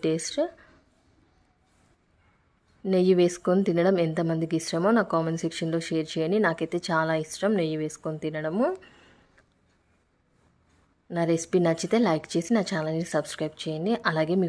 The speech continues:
friends and రిలేటివ్స్కి నా వీడియోని షేర్ చేయండి. మరిన్ని tasty and healthy recipes కోసం తప్పకుండా నా ఛానల్ని ఫాలో అవ్వండి.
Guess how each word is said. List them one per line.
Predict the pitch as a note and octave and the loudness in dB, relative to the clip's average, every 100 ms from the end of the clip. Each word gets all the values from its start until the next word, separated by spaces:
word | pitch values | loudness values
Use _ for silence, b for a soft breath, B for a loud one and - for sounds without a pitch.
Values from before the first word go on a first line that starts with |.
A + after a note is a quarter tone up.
| E3+ | 0
friends | D#3 D3+ D#3+ | -6 -4 -4
and | D#3 | -4
రిలేటివ్స్కి | D3+ D#3 D#3+ - G#3 C#4 E4+ B B B - | -4 -4 -6 -4 -2 0 -2 B B B -6
నా | E3 D#3 | -2 -2
వీడియోని | D#3 D#3 G3 A#3+ | -2 0 0 0
షేర్ | - G3+ - | 0 -2 -2
చేయండి. | D#3 D3+ D3+ - | -6 -6 -6 -4
మరిన్ని | E3+ F3+ G3 F#3+ | 0 2 2 0
tasty | D#3 - E3 | -4 -2 -2
and | E3 | -2
healthy | D#3 D3 D#3 | -2 -2 -4
recipes | D3 - D#3 - | -4 -8 -8 -8
కోసం | D#3 A#3 C#4+ - | -6 -4 -4 -8
తప్పకుండా | D3 D3 D#3 D#3+ | -10 -6 -4 -2
నా | F3 E3+ | -4 -4
ఛానల్ని | D#3 D3 D#3 D#3+ | -4 -4 -6 -6
ఫాలో | D3 D3+ D3+ | -6 -6 -6
అవ్వండి. | D#3+ B3 | -4 -6